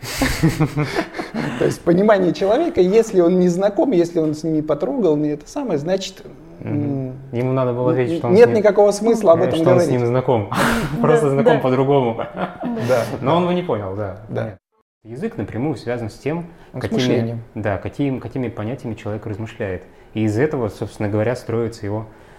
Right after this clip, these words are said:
Speaker 2: картина мира. И там последние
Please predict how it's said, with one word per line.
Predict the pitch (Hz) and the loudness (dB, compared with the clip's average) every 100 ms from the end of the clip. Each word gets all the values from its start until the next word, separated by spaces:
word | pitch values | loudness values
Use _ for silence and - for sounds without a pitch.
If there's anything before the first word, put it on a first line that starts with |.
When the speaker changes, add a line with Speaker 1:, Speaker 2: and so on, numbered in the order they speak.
| - - | -20 -8
Speaker 2:
картина | 110 - 120 | -6 -4 -2
мира. | 120 135 98 87 85 - - | 0 0 -2 -4 -8 -14 -8
И | 101 104 101 98 95 95 92 | -4 -2 -2 -2 -4 -6 -4
там | 98 95 95 95 90 95 101 | -4 -4 -6 -10 -14 -14 -12
последние | - - 113 101 95 95 | -12 -4 -2 -2 -2 -4